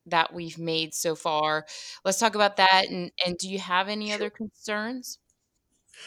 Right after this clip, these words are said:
Speaker 2: Well, uh, let's, we'll start with that, the, the communities themselves. Um, you know, the, the progress that has been made and the, the blood, sweat, and tears to get to that progress is,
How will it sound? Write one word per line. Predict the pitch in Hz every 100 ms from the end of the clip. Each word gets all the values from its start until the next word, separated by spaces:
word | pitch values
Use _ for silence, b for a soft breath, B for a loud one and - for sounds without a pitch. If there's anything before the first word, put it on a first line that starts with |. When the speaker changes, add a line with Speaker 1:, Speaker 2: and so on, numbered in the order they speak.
| B B B
Speaker 2:
Well, | 131 131 - -
uh, | 117 117 113 113
let's, | 110 - 107
we'll | 101
start | - 110 -
with | 92 90
that, | 92 90 85 B B B 69
the, | 78 80 82 80
the | 78 -
communities | 87 90 87 87 82 73
themselves. | 71 71 - 80 71 67 -
Um, | 76 76 73 73 - _ -
you | 82
know, | 76
the, | 73 76 78 76
the | 80
progress | 107 101 104 95 85
that | 90 82
has | 78 69
been | 76 76
made | 80 82 82 82
and | 76 73 73
the, | 73 73 73 _ _ _ _ -
the | 73
blood, | 82 87 85
sweat, | - 87 82
and | 80
tears | - 87 82 80 -
to | -
get | 73 101
to | 101
that | 78 76 -
progress | 80 76 76 78 73 -
is, | -